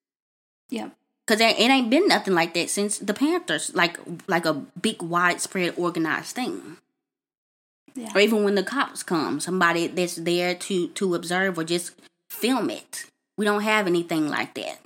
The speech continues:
Speaker 1: I was gonna say, like, even when the cops come, like, it's not like cops are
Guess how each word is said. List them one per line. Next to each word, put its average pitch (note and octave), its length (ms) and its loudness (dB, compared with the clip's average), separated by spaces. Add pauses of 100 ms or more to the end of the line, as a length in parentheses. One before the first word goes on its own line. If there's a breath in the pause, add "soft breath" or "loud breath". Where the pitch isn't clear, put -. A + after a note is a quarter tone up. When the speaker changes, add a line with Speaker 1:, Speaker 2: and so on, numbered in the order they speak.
(400)
Speaker 1:
I - 60 4
was A#3+ 120 2
gonna A#3+ 120 -4
say, A3 240 4
like, G#3+ 300 -2
even A3+ 280 0
when G#3+ 120 0
the G3 80 -2
cops - 340 -6
come, G3 440 0
like, F#3 220 0
it's - 140 -2
not G#3 160 0
like F#3 180 -2
cops - 360 -2
are F#3+ 180 -2